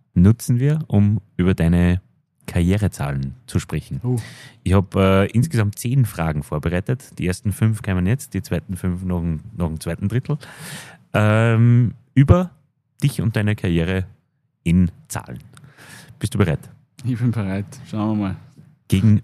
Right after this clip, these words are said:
Speaker 1: wen hast du dein erstes Spiel für die Black Wings bestritten?
Speaker 2: Gegen Olympia Ljubljana. Das müsste der Anfang zweitausenddreizehn gewesen sein. Das weiß ich
Speaker 1: Achtzehnter
Speaker 2: noch.
Speaker 1: Jänner.
Speaker 2: Achtzehnter Jänner,
Speaker 1: Genau.
Speaker 2: okay.
Speaker 1: Genau.
Speaker 2: Äh, das weiß ich noch, da bin ich in der Schule gesessen, dann hat mir der,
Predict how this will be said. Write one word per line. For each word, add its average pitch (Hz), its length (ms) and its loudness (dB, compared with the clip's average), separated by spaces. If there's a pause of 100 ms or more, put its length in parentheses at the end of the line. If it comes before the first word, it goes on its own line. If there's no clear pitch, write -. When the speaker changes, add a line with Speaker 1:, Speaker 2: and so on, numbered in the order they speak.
(100)
Speaker 1:
wen 107 500 2 (280)
hast - 200 0
du 113 60 2
dein 98 180 2 (120)
erstes 87 340 0
Spiel 85 300 0
für - 100 -4
die 87 100 2
Black - 280 -4
Wings 76 240 0
bestritten? - 500 -6 (500)
Speaker 2:
Gegen 117 520 0 (160)
Olympia 120 440 -2
Ljubljana. 113 600 0 (260)
Das - 260 -12
müsste 117 300 -6
der 107 100 -2
Anfang 113 280 -2
zweitausenddreizehn 110 480 -4
gewesen 123 200 0
sein. 123 320 0 (800)
Das - 120 0
weiß 120 200 2
ich 139 60 2
Speaker 1:
Achtzehnter 135 160 4
Speaker 2:
noch. 123 80 4
Speaker 1:
Jänner. 78 260 0 (180)
Speaker 2:
Achtzehnter 120 440 -4
Jänner, 123 300 2
Speaker 1:
Genau. 160 160 0
Speaker 2:
okay. 131 160 2 (380)
Speaker 1:
Genau. 78 140 -2 (240)
Speaker 2:
Äh, 120 180 0
das 123 120 0
weiß 127 180 2
ich 143 80 4
noch, 139 100 4
da 135 60 0
bin 135 160 2
ich 139 60 4
in 131 40 4
der 135 80 2
Schule 156 220 0
gesessen, 147 680 2
dann 131 180 2
hat 127 140 2
mir 127 140 4
der, 123 320 2